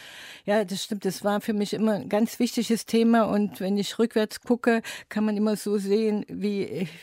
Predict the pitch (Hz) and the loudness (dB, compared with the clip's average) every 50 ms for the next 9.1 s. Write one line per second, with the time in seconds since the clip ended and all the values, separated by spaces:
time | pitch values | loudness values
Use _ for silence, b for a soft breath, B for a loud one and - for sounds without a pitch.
0 | B B B B B B B - 233 220 202 254 254 - - 247 214 - - 240 | B B B B B B B 4 6 8 10 8 8 8 6 4 6 8 6 6
1 | 180 - - 208 - - 220 208 - 226 220 208 - 220 190 - 214 208 220 208 | 6 6 2 0 4 4 2 4 6 6 6 6 6 4 4 2 4 4 4 4
2 | - - - - 196 190 - 156 - - 180 175 190 175 - 180 165 151 151 156 | 4 2 0 -2 0 2 2 0 2 0 0 0 0 2 2 0 0 0 -2 -4
3 | - - 143 - - 170 185 214 208 - - - 190 196 202 190 - 202 185 175 | -6 -12 -16 -14 -8 -4 -2 -2 0 0 2 4 4 4 4 4 2 0 2 2
4 | 196 190 131 139 190 196 202 196 190 190 - 190 - 196 185 - - 214 - 190 | 2 2 4 4 6 6 4 4 2 2 0 0 0 0 0 2 0 0 2 0
5 | 190 190 196 196 185 196 185 - 202 185 - - 196 196 - 220 - 180 185 190 | 2 2 2 2 2 0 0 0 -2 -2 0 -2 -4 -2 -2 -2 -2 0 0 0
6 | 185 190 190 190 202 233 226 - - - 196 196 - 214 190 - - - - 196 | 0 0 0 2 0 0 0 -2 -4 -4 -4 -2 -2 -4 -4 -4 -4 -6 -6 -6
7 | - - 202 185 - - - 196 165 165 - 170 175 - - - 196 196 185 170 | -4 -2 -2 0 0 0 -2 0 0 0 0 -2 -2 -6 -8 -6 -4 -4 -4 -4
8 | - 190 180 151 170 180 180 175 170 160 165 165 185 202 220 202 196 196 185 - | -4 -4 -2 -2 -2 -2 0 -2 0 0 0 -2 0 0 0 -2 -2 -4 -4 -4
9 | 190 | -6